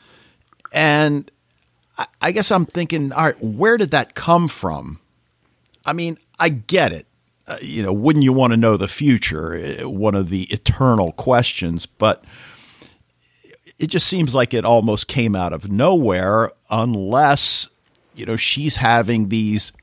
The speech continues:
feelings of deja vu as well. And, and it, it,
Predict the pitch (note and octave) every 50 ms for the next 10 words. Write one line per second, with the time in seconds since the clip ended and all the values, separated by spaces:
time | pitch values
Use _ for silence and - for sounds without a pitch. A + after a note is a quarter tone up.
0 | _ _ _ _ - - - B2 A#2+ A#2+ A2+ A2+ A2 G#2+ - A2 G2+ F2+ - A2
1 | A2 A2 A2+ A2 - A2+ G#2 A2 A2 G2 G2 G#2+ A#2 B2 A#2+ - A#2 A#2 A#2 A2+
2 | - F#2+ F#2 A2 C#3 G#3+ G3+ A#2 C2+ G#1+ D#2+ D#2+ - - G2 F#2+ F#2+ G2 F#2 -
3 | - - - - - - - - - - - _ _ - - B2+ B2+ B2+ B2 -
4 | - - C#3+ - - C#3 C#3 -